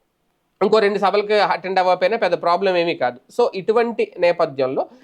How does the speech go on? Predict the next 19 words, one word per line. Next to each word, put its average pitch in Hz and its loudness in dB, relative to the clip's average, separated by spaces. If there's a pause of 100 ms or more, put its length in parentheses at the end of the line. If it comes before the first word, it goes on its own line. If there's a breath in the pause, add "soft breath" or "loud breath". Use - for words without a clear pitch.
(280 soft breath)
ఆ, 160 2
ఇప్పట్లో 233 -2
అయితే 220 2
ఇంకా 196 -2
థ్రెట్ 190 -4
ఉండదు, 190 0
ఇబ్బంది 180 0
ఉండదు 165 0
అనేది, 180 -2 (340 soft breath)
ఆ, 139 2 (280)
జగన్మోహన్ 208 0
రెడ్డి 202 0
గారు 190 4
ఒక 165 0
అతిపెద్ద 175 -2
వ్యూహం 175 -2
అయితే 170 0
రచించారు. 170 -2
అందుకే 185 0